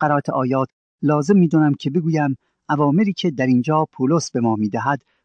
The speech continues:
باید در چارچوب موقعیت و حالت و آداب و رسوم مردم شهر قرنتس قرار داده و بدین وسیله آن را مورد بررسی قرار بدهیم تا بتونیم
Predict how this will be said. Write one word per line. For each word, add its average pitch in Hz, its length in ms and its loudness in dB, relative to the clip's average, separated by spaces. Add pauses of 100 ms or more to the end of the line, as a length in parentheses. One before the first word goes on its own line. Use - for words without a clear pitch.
(120)
باید 147 500 0 (220)
در 147 220 -2
چارچوب 156 680 -2
موقعیت 143 840 -2 (360)
و 143 100 -2
حالت 131 460 -2 (300)
و 143 60 0
آداب 135 520 0
و 131 180 -2
رسوم 156 540 2 (360)
مردم 131 480 2
شهر - 340 -8 (260)
قرنتس 143 580 -2 (300)
قرار 143 300 -2
داده 139 400 -2 (280)
و 135 100 -2 (100)
بدین 214 300 6
وسیله 127 340 -6
آن 123 140 -2
را 117 220 -2 (600)
مورد 117 440 0
بررسی 113 520 -4
قرار 104 240 -8
بدهیم 98 420 -10
تا 127 140 -4
بتونیم 180 460 2